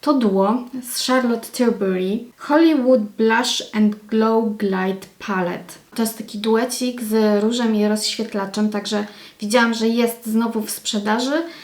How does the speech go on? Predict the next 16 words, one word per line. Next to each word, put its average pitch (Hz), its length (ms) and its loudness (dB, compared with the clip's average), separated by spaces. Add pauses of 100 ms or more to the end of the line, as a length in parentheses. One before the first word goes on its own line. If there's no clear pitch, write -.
(220)
Kosztuje 247 340 2
sto 254 260 2
sześćdziesiąt 240 560 0
chyba 226 180 -4
parę 226 320 0
złotych, 214 680 -2
także 240 260 -4
no, 254 360 0
trochę 320 320 2
drogo, 226 440 2
ale 226 340 0
ja 240 300 2
bardzo, 220 460 -2
bardzo 208 340 0
go 208 120 -2
lubię. 190 400 -2